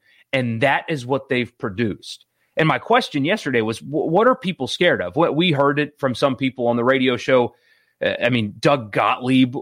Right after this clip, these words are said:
was on, uh, the J-Boy Show, which is a successful, uh, live, like, video,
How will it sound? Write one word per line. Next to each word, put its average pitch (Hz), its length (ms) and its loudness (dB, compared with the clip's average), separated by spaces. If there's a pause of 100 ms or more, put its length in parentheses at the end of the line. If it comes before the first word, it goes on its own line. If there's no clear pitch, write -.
was 117 260 0
on, 110 440 2
uh, 98 260 0
the 101 100 -8
J-Boy 113 560 -2
Show, 107 300 0
which 113 220 -2
is 113 100 -2
a 104 180 -2
successful, 104 760 -4 (380)
uh, 92 260 -2 (560)
live, 120 600 0
like, 104 280 -4
video, 113 720 -2